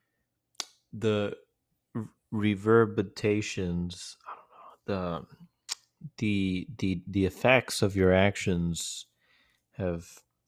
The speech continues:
infinitely small consequences that will go on into the future, even minimally. You know, it's like dropping a rock in a, in a still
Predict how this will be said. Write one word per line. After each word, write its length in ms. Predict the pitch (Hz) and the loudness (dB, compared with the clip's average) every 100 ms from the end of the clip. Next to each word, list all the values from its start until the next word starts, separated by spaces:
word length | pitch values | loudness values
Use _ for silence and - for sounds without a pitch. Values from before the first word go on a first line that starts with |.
| - | -2
infinitely 680 | 123 113 - 113 107 - 98 | 0 0 2 2 2 0 -2
small 420 | - 110 104 101 | 0 4 6 4
consequences 1200 | - 98 98 - 98 - 85 82 87 85 - - | 2 4 4 2 -2 0 -2 -2 -6 -6 -8 -6
that 160 | 95 87 | -4 -2
will 80 | 92 | 2
go 160 | 101 | 4
on 200 | 95 90 | 6 4
into 180 | 87 90 | 0 -4
the 120 | 85 | -8
future, 440 | - 85 78 - 80 | -6 -6 -6 -8 -6
even 320 | 95 92 82 | -6 -4 -4
minimally. 440 | 82 73 73 78 - _ _ _ _ _ _ _ _ _ _ _ _ - | -4 -6 -8 -10 -14 _ _ _ _ _ _ _ _ _ _ _ _ -4
You 80 | 110 | -2
know, 260 | 92 85 113 | 0 -2 -4
it's 140 | - | -4
like 100 | 107 | 0
dropping 380 | 107 107 107 104 | 6 6 8 4
a 80 | 92 | 6
rock 400 | 92 92 95 98 | 8 8 8 4
in 120 | 90 | 0
a, 280 | 80 80 90 - - - - _ - - | 0 -2 -8 -16 -20 -20 -20 _ -16 -8
in 140 | 101 | -6
a 60 | 87 | -4
still 760 | - - 107 101 92 85 85 | -4 2 6 8 6 4 0